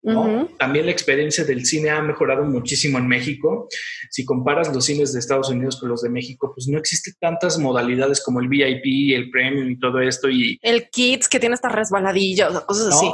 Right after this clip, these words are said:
Speaker 1: Entonces, tiene que mejorar, ¿no? Obviamente,
Speaker 2: Ujú.
Speaker 1: y seguimos viendo que igual, o sea,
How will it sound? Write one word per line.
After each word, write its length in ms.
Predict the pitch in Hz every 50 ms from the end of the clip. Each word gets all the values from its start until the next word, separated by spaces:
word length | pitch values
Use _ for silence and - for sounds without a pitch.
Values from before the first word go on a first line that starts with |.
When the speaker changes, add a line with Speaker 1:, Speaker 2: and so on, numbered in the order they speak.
| - 202
Speaker 1:
Entonces, 640 | 185 - 226 220 220 254 254 - - - - - _
tiene 220 | - 269 381 453 -
que 100 | - 208
mejorar, 600 | 170 147 - 147 - 175 190 - - - - - - _ _
¿no? 400 | - 127 135 160 165 117 - - -
Obviamente, 480 | - 165 214 226 202 196 - - - 214
Speaker 2:
Ujú. 100 | 190 160
Speaker 1:
y 120 | 147 135
seguimos 600 | 127 - - - - 151 143 147 175 185 190 160
viendo 300 | 180 185 185 190 175 147
que 100 | - -
igual, 260 | 131 131 165 185 180 143
o 60 | 123
sea, 260 | - 143 131 131